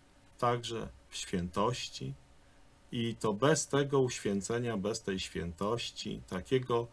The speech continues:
oglądania Pana nie da się zobaczyć Pana bez takiego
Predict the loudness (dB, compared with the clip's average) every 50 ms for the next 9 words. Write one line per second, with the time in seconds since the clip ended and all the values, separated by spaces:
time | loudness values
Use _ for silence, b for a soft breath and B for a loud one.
0 | B B B B -4 -2 2 4 4 4 4 4 2 2 2 2 2 0 -2 0
1 | 2 4 4 4 4 2 0 0 -2 b b b b b b b b -16 -8 -2
2 | 0 2 4 6 6 4 4 4 2 0 -2 -4 -6 -8 -8 -10 -12 -16 -20 -20
3 | -20 -20 -20 -20 -20 -20 -20 -20 -20 -20 -20 -20 -20 -14 -10 -4 -2 0 2 4
4 | 6 6 6 6 4 0 -8 -8 -10 -14 -14 -16 -20 -20 -20 -10 -4 -2 0 0
5 | 0 0 -2 -2 -4 -8 -16 -20 -20 -20 -20 -20 -18 -10 -6 -4 -2 0 0 -2
6 | -2 -6 -8 -12 -16 -20 -20 -20 -20 -20 -8 -6 -4 -4 -2 -2 -4 -4 -2 -4
7 | -6 -6